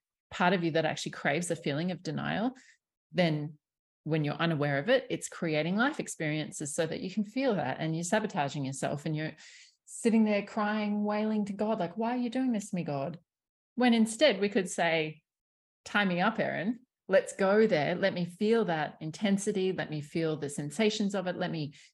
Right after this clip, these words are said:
indulge in it right here, right now, in a consensual, loving, present way. And then I don't need to create that in the rest of my life." So for me, the unworthiness, I'm like, "Oh,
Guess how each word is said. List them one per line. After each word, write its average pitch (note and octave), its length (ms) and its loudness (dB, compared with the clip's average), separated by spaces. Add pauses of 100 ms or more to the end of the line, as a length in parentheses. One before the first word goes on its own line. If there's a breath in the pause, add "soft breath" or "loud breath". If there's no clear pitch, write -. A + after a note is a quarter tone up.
(120)
indulge F3 580 4 (380)
in F3 120 2
it - 260 -4
right F3 340 4
here, F3 200 0
right D#3+ 220 -2
now, F3+ 320 0
in D3+ 80 -2
a D3+ 40 -4
consensual, F3 680 -2
loving, D#3 500 -2 (320)
present F#3 500 0
way. E3+ 500 0 (460 soft breath)
And F3+ 160 0
then B3 520 2
I G3 80 -2
don't G3 160 -2
need G3 140 -4
to - 60 -16
create F#3 360 0
that F3 160 -4
in E3+ 60 -4
the D#3+ 60 -6
rest F3+ 220 -4
of D3+ 60 -8
my C#3 100 -6
life." - 380 -10 (440 soft breath)
So F#3+ 260 4 (100)
for - 220 -4
me, G3+ 240 4
the E3+ 180 -2
unworthiness, F3 580 -2
I'm E3 80 -4
like, D3 220 -8
"Oh, A3 320 -2